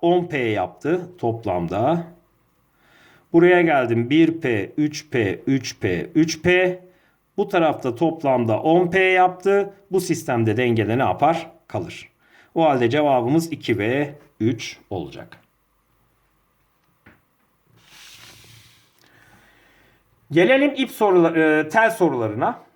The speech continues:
Tel sorularındaki mantık da aynı arkadaşlar. İpin sağında kalan parçalar, solunda kalan parçaları, a, tork olarak dengelerse sistem dengede kalır. İpin uzantısını çizdim.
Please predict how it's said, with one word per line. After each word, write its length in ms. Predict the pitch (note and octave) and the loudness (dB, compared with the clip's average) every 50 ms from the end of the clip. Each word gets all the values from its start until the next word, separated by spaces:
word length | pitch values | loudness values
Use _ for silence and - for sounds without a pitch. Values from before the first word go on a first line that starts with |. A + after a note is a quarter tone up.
| _ _ _ - | _ _ _ 0
Tel 160 | - B3 C4 C#4 | 2 2 2 2
sorularındaki 640 | C4+ - C4+ C4 C4 C4 C4 C4 C4 B3+ - C#4+ | 2 2 2 2 4 2 0 0 -2 -4 -2 -2
mantık 420 | C4 B3 B3 B3+ B3+ C#4+ - - | 0 0 -2 -2 -6 -10 -8 -2
da 80 | - B3+ | 0 2
aynı 240 | A#3+ B3 A#3+ A3+ G#3 | 2 4 2 2 2
arkadaşlar. 640 | F#3+ F3+ F3 F#3 F3 D#3+ D3+ D3 - A3+ A#3+ A#3+ - | 2 2 2 2 2 2 2 2 2 2 2 2 2
İpin 280 | G#3+ A3 A3 - C4+ C4+ | -2 -4 0 0 0 0
sağında 520 | C4+ - A#3+ A3 A3 A3+ A#3 A3+ C4 C4 | 2 4 6 6 6 6 4 4 2 4
kalan 340 | C4 B3 A#3 A3+ A3 A3 G#3+ | 4 4 6 6 6 4 6
parçalar, 600 | G#3+ G#3+ G#3 G#3 - - G#3 G#3 G#3 A3+ B3 - - - - _ _ _ _ _ _ _ | 6 6 6 4 4 2 4 6 6 4 4 2 -2 -10 -20 _ _ _ _ _ _ _
solunda 480 | - - - G3 G3+ A3+ A3+ B3 C4 | -6 0 2 4 4 4 4 4 4
kalan 300 | C4 B3 A3+ A3 G#3 G#3 | 4 6 6 6 6 6
parçaları, 580 | G#3 - - A3+ - A3+ A3 F#3+ F#3+ F#3 F3 E3 | 6 6 4 4 4 2 2 4 6 6 6 6
a, 360 | E3 F3 F#3 F3+ F3+ F3+ F3 | 8 8 8 8 8 6 4
tork 280 | F3+ A#3 B3 A#3 - A3+ | 4 4 4 6 4 2
olarak 360 | G#3+ G3 F3+ E3+ E3+ E3+ - | 2 4 4 2 2 0 0
dengelerse 1000 | B3 B3 A#3 A3 G3+ F#3 E3+ D3+ C3 B2+ A#2 - - A3+ B3 C4+ C4+ C4 - - - _ | -2 -2 0 0 2 2 4 4 2 0 0 -2 -4 -2 0 0 0 -2 -6 -16 -20 _
sistem 460 | - - A#3+ G#3 F3 - A3+ A3 G#3 | -10 -6 -6 -6 -2 -2 -2 -2 0
dengede 400 | G3 E3 D3+ C#3+ D#3 E3+ A3+ - | 0 -2 -2 -2 -2 -2 -2 -2
kalır. 340 | - F3+ C#3+ G#2 - - - _ _ _ _ _ _ _ _ _ _ _ _ _ - | -2 -2 -2 -2 -6 -10 -16 _ _ _ _ _ _ _ _ _ _ _ _ _ -12
İpin 240 | F#3 F3 A3+ B3+ | -10 -6 -4 -2
uzantısını 640 | B3 A3+ G#3+ A#3 A3 A3+ - G#3+ G#3 - A#3 A#3+ B3 | -2 0 2 2 2 0 0 -4 -8 -6 -6 -6 -6
çizdim. 640 | A#3+ - - A#3 G#3+ F3 D3+ D#3 D3+ E3 F#3 G#3 | -6 -8 -8 -8 -8 -6 -4 -2 0 0 -2 -2